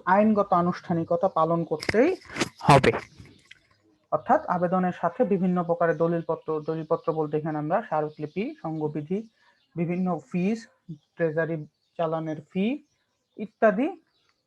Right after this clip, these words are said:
দলিলপত্র ব্যাংকে, আহ,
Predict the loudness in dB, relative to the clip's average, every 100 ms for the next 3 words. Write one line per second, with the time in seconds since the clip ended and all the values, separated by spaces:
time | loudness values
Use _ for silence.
0 | _ _ _ _ _ -18 -18 -16 -8 -6
1 | -4 -4 -4 -6 -4 -2 -2 _ _ _
2 | _ -4 -4 -2 -4 -6 -6 _ _ _
3 | _ _ _ _ _ -20 _ -6 -4 -4
4 | -6 -8